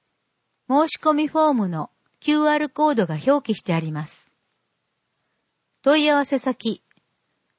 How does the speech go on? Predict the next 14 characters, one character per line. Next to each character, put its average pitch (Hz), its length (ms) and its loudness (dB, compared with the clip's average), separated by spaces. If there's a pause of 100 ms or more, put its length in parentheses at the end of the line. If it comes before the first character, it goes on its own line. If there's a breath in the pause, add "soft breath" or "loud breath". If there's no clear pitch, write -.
(120)
畝 226 220 2
山 294 380 0
活 - 260 -8
性 294 220 -2
化 277 160 0
グ 254 160 2
ル 247 160 2
ー - 20 -4
プ。 - 260 -10 (760)
電 247 260 2
話、 214 300 -2 (400)
零 285 220 4
八 285 360 -4
零 180 320 -4